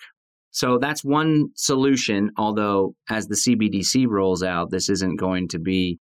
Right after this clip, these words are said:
optimal. It'll just be tied in with the C B D C system. But we do take e-check,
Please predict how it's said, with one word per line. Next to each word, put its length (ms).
optimal. 540
It'll 120
just 160
be 100
tied 300
in 120
with 80
the 80
C 160
B 140
D 100
C 180
system. 500
But 60
we 80
do 80
take 300
e-check, 460